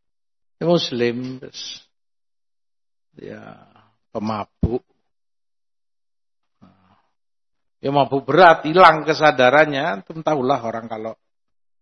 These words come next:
sakran, sedang sakau atau mabuk, ya hilang kesadarannya, dia nggak tahu apa yang dia ucapkan, nggak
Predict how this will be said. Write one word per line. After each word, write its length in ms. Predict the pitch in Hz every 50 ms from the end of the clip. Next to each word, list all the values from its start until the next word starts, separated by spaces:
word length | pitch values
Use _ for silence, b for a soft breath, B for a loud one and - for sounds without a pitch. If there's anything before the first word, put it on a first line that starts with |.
| _ _ _ _ _ _ _
sakran, 960 | - - - 110 107 - - - 107 110 110 110 107 107 113 123 127 127 _ _ _ _ _ _ _ _ _ _ _ _ _ _ _ _ _ _ _ _ _ _ _ _ 156 _ _
sedang 320 | 113 - 113 107 104 104
sakau 720 | - - 110 104 101 - _ - 113 113 113 110 110 110 107 104
atau 320 | 104 - - 104 104 104 104 104
mabuk, 560 | 110 107 104 101 92 _ _ - 139 143 - _ _ _ _ _ _ _ _ _ _ _ _ _ _ _ _ _ _ _ _ _ _ _ _ _ _ _ _ _ _ _ _ _ _ _ _
ya 100 | 156 156 147
hilang 500 | 175 180 202 226 208 185 190 190 190 175
kesadarannya, 600 | 180 170 180 170 151 151 151 165 175 185 185 165
dia 140 | 175 185 185 175
nggak 220 | 156 139 135 -
tahu 260 | 127 117 123 156 175
apa 240 | 160 147 - 156 147
yang 100 | 139 135 131
dia 140 | 131 127 127
ucapkan, 600 | 123 131 127 - 131 120 113 - - 143 147 147 135
nggak 160 | 127 123 117